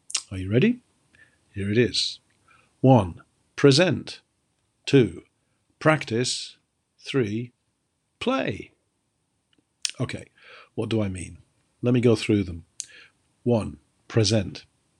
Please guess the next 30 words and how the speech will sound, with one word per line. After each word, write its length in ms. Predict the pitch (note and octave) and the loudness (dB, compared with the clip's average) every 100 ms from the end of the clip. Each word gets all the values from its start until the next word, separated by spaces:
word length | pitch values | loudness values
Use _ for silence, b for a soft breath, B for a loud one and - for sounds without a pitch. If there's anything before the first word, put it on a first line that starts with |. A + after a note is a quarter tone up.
| _ _ _ - | _ _ _ 2
Here, 400 | C#3+ D#3 A#2+ A#2 | 6 6 6 2
I 120 | B2+ | 2
mean 300 | B2 B2 A#2 | 4 4 4
you 200 | A#2 A2 | 4 2
present 500 | - G#2+ A2 C#3 C#3 | 2 0 2 2 0
the 100 | A#2 | -2
language. 560 | A#2+ A2+ F2+ D#2+ - - | -2 -2 -6 -12 -14 -10
You 180 | G2 F2+ | -8 -4
show 500 | - - A#2+ B2 A#2+ | -2 2 4 6 4
what 180 | A2+ | 4
it 100 | A2+ | 0
is 240 | G2+ G2 F#2+ | 0 -2 -2
you 120 | F#2+ | -2
want 220 | F#2+ G2 | -4 -8
your 100 | G#2 | -8
students 480 | - - E2+ F#2 - | -8 -8 -10 -8 -8
to 100 | - | -6
be 140 | G2+ | -6
able 240 | F2 F2 F2+ | -8 -10 -8
to 100 | G#2 | -4
say. 500 | - F3 G#3 A#2 - B B B B B B B _ | -4 -2 -2 -4 -6 B B B B B B B _
If 120 | C3+ | 6
it's 140 | C#3+ - | 6 4
kindergartners 800 | D3+ D3 A#2+ A#2+ A#2 A#2 B2 A2+ | 6 8 6 4 2 2 0 0
and 120 | G#2 | 0
you're 260 | G#2 G2+ G2+ _ _ _ | -4 -6 -10 _ _ _
teaching 380 | - G#2+ A2 G#2 | -6 -4 -4 -4
them 180 | G#2 G2 | -4 -4
to 80 | F#2 | -4
say, 300 | - F#2+ | -4 -8